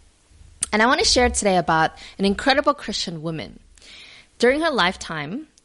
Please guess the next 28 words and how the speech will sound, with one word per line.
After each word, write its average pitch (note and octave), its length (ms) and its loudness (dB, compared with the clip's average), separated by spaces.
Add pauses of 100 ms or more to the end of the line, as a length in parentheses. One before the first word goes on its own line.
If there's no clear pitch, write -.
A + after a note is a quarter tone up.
she - 200 -2
wrote A3 580 0
more F#3+ 240 0
than, F3+ 340 -2
uh, D3+ 260 -2
five A3+ 340 0
thousand G3 640 -2 (320)
periodical, F3+ 680 -2
uh, D3+ 200 -2
periodical F#3+ 500 0
articles E3 460 -2
and E3 120 -6
forty F#3 280 -2
books. - 560 -6 (1300)
Compilations A3 800 2
from F#3 180 0
her F3+ 140 -2
fifty A#3 320 0
thousand F#3 420 0
pages E3 400 -4
of E3+ 140 -6
manuscripts D#3+ 640 -4
continue F#3 400 -2
to F3 140 -6
be F3 80 0
pu-, D#3+ 260 0
published - 460 -2
today. - 340 -4